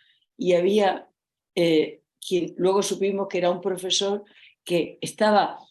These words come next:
perto de casa por si acaso veía a Saramago, por si acaso veía a Saramago, y de repente se abre la puerta y ve a Saramago,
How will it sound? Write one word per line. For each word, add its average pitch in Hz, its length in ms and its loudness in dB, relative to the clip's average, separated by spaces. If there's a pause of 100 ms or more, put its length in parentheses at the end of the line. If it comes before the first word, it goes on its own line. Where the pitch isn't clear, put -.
(460)
perto 226 320 2
de 220 160 0
casa 226 600 -2
por 175 160 -2
si - 160 0
acaso 233 460 0
veía 226 360 4
a 170 180 -6
Saramago, 165 680 -4 (360)
por 330 160 -4
si - 140 -4
acaso - 480 -6 (340)
veía 208 540 2
a 160 40 0
Saramago, 156 600 -2
y 185 80 -2
de 180 100 2
repente 202 360 0
se 170 100 -2
abre 208 160 0
la 196 160 0
puerta 226 340 -2
y 175 80 -2
ve 220 220 -2
a - 60 -12
Saramago, 214 580 -2